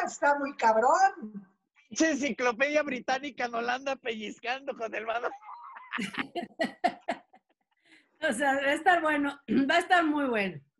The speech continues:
Speaker 3: Oigan, y ya que estamos en este, pues en este nivel de plática <clears throat> tan profundo,
Speaker 2: Tan cultural.
Speaker 1: Profundísima.
Speaker 3: tan cultural, pues resulta que me mandaron una grabación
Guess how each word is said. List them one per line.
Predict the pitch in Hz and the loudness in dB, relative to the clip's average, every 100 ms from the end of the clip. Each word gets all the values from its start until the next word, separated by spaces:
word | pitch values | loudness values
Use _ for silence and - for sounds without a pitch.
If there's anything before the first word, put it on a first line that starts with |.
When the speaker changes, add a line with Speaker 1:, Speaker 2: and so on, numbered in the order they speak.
| _ _ _ _ - - | _ _ _ _ -8 0
Speaker 3:
Oigan, | 294 359 | 2 4
y | 370 | 4
ya | 403 | 2
que | 427 | 0
estamos | 415 359 349 339 | 2 2 2 -2
en | 277 262 | -4 -4
este, | 269 - 269 214 - _ _ _ _ _ _ _ _ _ _ | -4 -4 -4 -6 -12 _ _ _ _ _ _ _ _ _ _
pues | 262 | -4
en | 294 330 | -2 0
este | 359 392 | -2 0
nivel | 359 339 302 302 | 0 2 2 0
de | 294 | -2
plática | - 277 262 262 247 247 208 - - | 0 0 2 -2 -4 0 0 -2 -10
<clears throat> | _ - 170 147 - - - - | _ -12 -10 -12 -12 -14 -14 -8
tan | 262 247 | -4 -4
profundo, | 247 - 254 262 254 254 277 | -6 -6 -6 -4 -4 -4 -4
Speaker 2:
Tan | 254 | -6
cultural. | 269 269 269 254 220 - | -2 -2 2 4 4 4
Speaker 1:
Profundísima. | 254 240 277 277 - 262 277 | 2 -2 -4 -4 -2 0 0
Speaker 3:
tan | 294 | 0
cultural, | 320 254 294 269 240 226 226 - | -4 -6 -4 0 2 2 -2 -6
pues | 269 262 | -6 -4
resulta | 285 277 320 370 359 | -4 -6 -2 0 0
que | 294 | 0
me | 262 262 | -2 -2
mandaron | 262 269 285 320 349 | -2 0 2 2 0
una | 339 330 320 | 0 -2 -2
grabación | 277 226 202 - 233 233 285 - | -2 -2 -4 -4 -4 -4 -6 -10